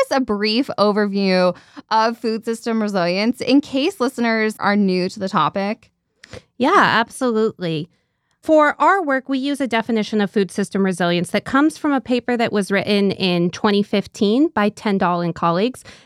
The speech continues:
Speaker 2: And I promise I won't spend too much of today quoting academic papers, <laughs> but food system resilience is really the capacity over time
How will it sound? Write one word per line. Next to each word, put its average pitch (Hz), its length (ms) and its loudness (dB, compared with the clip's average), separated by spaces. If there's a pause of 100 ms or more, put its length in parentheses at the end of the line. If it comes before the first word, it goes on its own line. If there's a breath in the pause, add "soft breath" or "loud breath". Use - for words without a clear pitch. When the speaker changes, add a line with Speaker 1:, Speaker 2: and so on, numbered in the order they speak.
Speaker 2:
And 202 140 0
I 185 100 2
promise 196 400 2
I 196 80 2
won't 180 260 -2
spend 190 320 0
too 277 140 2
much 214 240 2
of 254 100 0
today 185 600 2
quoting 208 760 2
academic 185 800 0
papers, 220 760 0
<laughs> - 60 -16
but 208 300 2 (360 soft breath)
food 415 200 -2
system 349 340 -2
resilience 262 600 2
is 220 200 -2
really 285 240 2
the 214 240 0
capacity 269 840 -2
over 220 340 0
time 190 560 -2